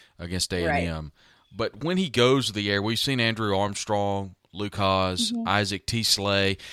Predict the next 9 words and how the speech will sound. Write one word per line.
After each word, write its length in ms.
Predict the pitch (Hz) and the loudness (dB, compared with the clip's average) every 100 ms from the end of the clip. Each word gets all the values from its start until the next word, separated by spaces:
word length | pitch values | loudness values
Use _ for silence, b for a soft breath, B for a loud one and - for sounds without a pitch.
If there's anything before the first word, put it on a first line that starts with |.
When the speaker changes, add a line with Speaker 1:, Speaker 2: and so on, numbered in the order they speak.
| B | B
Speaker 1:
Is 180 | 120 123 | -2 2
there 140 | 127 131 | 2 0
anyone 400 | 185 185 160 156 | -2 -2 -2 -2
that 120 | 120 | -4
can 100 | 113 | -6
take 220 | - 113 | -2 -4
the 80 | 95 | -4
top 320 | 110 104 101 | 2 2 4
off 420 | 101 95 90 - | 4 2 0 -6